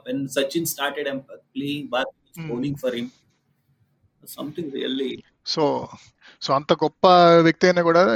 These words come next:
Speaker 2: ఏమాత్రం ఎయిర్స్ అంటే టెక్కు ఏమీ
Speaker 1: ఎస్.
Speaker 2: లేదన్నమాట.
Speaker 1: అందరూ లైక్ ఆ లెవెల్‌లో ఉన్న వాళ్ళు ఎవరు ఆ బిహేవియర్ అలాగ ఉంటుందండి. అంటే నేను చూసిన వాళ్ళు.
Speaker 2: అవును.
Speaker 1: అసలు something అంటే they carry themselves the way and it is some really అంటే చెప్తాను చూసారా, మాకు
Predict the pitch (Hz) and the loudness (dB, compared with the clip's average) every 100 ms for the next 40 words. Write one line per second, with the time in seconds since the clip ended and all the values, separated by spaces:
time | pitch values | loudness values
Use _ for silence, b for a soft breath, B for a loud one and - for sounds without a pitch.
0 | 170 151 147 151 151 - 151 139 139 147 | 2 2 0 0 0 -2 -4 2 2 2
1 | - 143 139 135 139 - - 160 151 147 | 2 2 0 0 -4 -6 -6 0 0 2
2 | 139 127 135 - - 139 214 277 175 185 | 0 0 -4 -8 -6 -4 -4 -6 -6 -8
3 | - 165 214 202 233 247 233 208 180 165 | -4 -2 -2 -2 -2 -4 -4 -4 -2 -2
4 | 143 165 180 175 - - 127 127 127 147 | -4 -6 -8 -8 -12 -14 -8 -6 -6 -6
5 | 143 131 113 117 113 _ 98 - - - | -4 -4 -4 -6 -10 _ -20 -20 -20 -20
6 | - 151 - 127 202 208 208 - 156 113 | -8 -8 -2 4 4 4 2 0 0 -2
7 | - _ _ 120 117 117 _ _ _ 110 | -4 _ _ -12 -12 -14 _ _ _ -20
8 | 110 _ - 120 120 147 139 _ _ _ | -20 _ -14 -12 -10 -12 -14 _ _ _
9 | _ _ _ - 269 233 240 - 190 254 | _ _ _ 0 2 4 2 4 4 4
10 | 190 151 143 123 - - _ _ 127 123 | 4 2 0 -2 -4 -16 _ _ -6 -4
11 | 123 - _ _ - 151 143 _ 139 - | -6 -8 _ _ -18 -18 -18 _ -18 -16
12 | 131 135 _ _ 135 139 135 _ _ _ | -16 -18 _ _ -10 -8 -10 _ _ _
13 | _ _ 170 185 180 208 185 165 156 139 | _ _ -10 -8 -8 -8 -8 -6 -4 -2
14 | 135 143 143 | -2 -4 -4